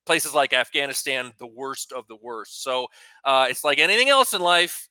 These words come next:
there's good and there's bad. Um, boy, did we get a bad one in Albuquerque recently, uh, uh, three or four time murderer. So, uh,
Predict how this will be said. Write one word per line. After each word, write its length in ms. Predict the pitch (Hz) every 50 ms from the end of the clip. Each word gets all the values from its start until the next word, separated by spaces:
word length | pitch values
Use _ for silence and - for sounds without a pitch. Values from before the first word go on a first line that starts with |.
| _ _ _ _ _ _ _ _ _ _ _ _ _ _ _ _ _ _
there's 220 | - 117 123 120 107
good 260 | 127 156 185 220 226 208 180 165 _ _ _ _ _ _ _ _
and 400 | - 131 131 139 139 135 139 135 120
there's 260 | 131 139 143 143 131 117
bad. 400 | - 160 156 139 117 101 98 - _ _ _ _ _ _ _
Um, 480 | - 117 113 113 110 110 107 107 104 _ _ _ _
boy, 140 | - 175 208
did 100 | 185 170
we 140 | 165 190 220
get 160 | 202 214 208
a 40 | 202
bad 280 | 190 196 196 202 196 196
one 120 | 196 190
in 60 | 185
Albuquerque 560 | 185 196 214 180 156 - - 143 - 143 139
recently, 540 | 135 131 131 127 - 147 143 135 143 151 143
uh, 240 | 131 127 123 120 120 -
uh, 320 | 127 123 120 120 120 117 113 - _ _ _ _ _
three 200 | 151 170 196 208
or 100 | 180 151
four 200 | - 175 202 -
time 260 | - 202 202 208 202
murderer. 420 | 185 226 285 233 147 127 117 117 117
So, 340 | - - 131 127 131 127
uh, 200 | 131 127 123 123